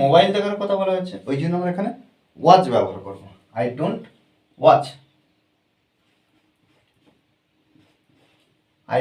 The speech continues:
don't watch। কি? মোবাইল। I don't watch mobile। আমি মোবাইল দেখি না। হুম, তোমার মতো এত।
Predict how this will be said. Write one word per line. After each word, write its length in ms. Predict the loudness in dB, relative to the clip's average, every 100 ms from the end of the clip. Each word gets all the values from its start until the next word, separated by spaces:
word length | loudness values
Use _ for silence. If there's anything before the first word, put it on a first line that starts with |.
| 0
don't 200 | -2 -2 0
watch। 220 | 0 -2 -12 -20 _ _ -10
কি? 100 | -6 0
মোবাইল। 280 | 4 6 6 2 -12 _ _ _ _ _ _ _ _ _ _ _ _ _ _ _ _ _ _ _ _ _ _ _ _ _ _ _ _ _ _ _ _ _ _ _ _ _ _
I 140 | -6 -4
don't 220 | -4 -4 -6 -2
watch 200 | 0 0 -4
mobile। 300 | -6 -8 -12 -20 _ _
আমি 200 | -10 -8 -6
মোবাইল 240 | -2 0 0
দেখি 180 | -6 -10 -18
না। 60 | -20 _ _ _ _ _ _ _ _ _ _ _ _ _ _ _
হুম, 180 | -14 -14 -16 -20 _ _ _ _ -10
তোমার 260 | -4 -2 -2
মতো 160 | -4 -2 -2 -2
এত। 120 | -4